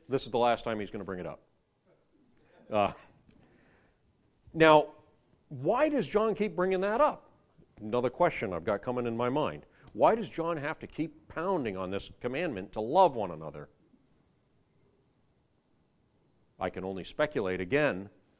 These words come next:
but maybe some of them weren't showing that love that they should have. Maybe there was a problem in this area. Maybe that's why John had to keep bringing it up. And sometimes you and I have that same problem, don't we?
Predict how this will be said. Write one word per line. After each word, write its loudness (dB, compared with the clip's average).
but 0
maybe -6
some -10
of -10
them -8
weren't -10
showing -8
that -10
love -4
that -16
they -10
should -14
have. -12
Maybe -2
there 0
was -2
a -6
problem 0
in -8
this -12
area. -6
Maybe -4
that's -2
why -2
John -4
had -6
to -8
keep -10
bringing -6
it -6
up. -6
And -4
sometimes -8
you -6
and -4
I -2
have -6
that -8
same -8
problem, -8
don't -12
we? -16